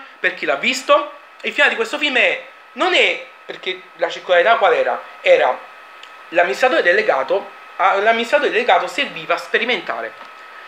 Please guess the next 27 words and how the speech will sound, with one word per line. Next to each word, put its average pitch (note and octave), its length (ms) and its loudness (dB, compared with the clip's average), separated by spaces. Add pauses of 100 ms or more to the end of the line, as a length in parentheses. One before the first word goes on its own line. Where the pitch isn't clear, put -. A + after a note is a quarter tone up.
(180)
questo, F#3+ 540 2
eh, E3+ 500 8
l'aggeggino. C#3+ 680 -2 (100)
Quindi D#4 460 0
serviva G3+ 380 0
a - 20 2
creare G3 280 2
una G3+ 200 -4
situazione, C3 600 -8 (200)
e G#3 120 -2
quindi C4 200 -2
l'amministratore E3+ 560 2
delegato F3+ 680 2
ha F#3+ 400 2
hackerato A3 540 0
la G#3+ 100 2
macchina G3 320 -2
di E3 100 -12
quei D#3+ 160 -10
due, C3 240 -14 (240)
li E3 140 0
ha F3+ 60 4
spinti - 380 -2
in F#3 60 -6
quella E3 280 0
zona F3+ 180 0
malfamata, D#3 720 0